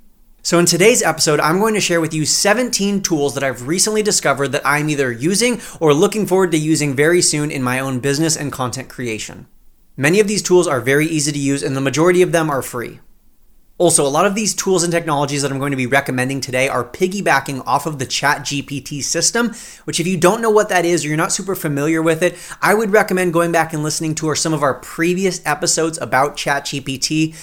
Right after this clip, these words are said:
We've done a handful of them now, talking about the very basics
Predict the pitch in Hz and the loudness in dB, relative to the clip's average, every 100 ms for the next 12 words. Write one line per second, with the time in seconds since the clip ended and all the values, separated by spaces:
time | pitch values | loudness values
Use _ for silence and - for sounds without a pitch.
0 | - - 147 135 214 180 160 170 175 175 | -14 -4 0 2 2 4 2 2 2 0
1 | 156 170 165 165 160 160 151 160 156 156 | 2 -2 0 2 2 2 2 0 0 0
2 | 147 123 107 147 180 120 147 156 185 180 | -2 -4 -2 0 0 -2 -2 0 0 0
3 | - - | -4 -8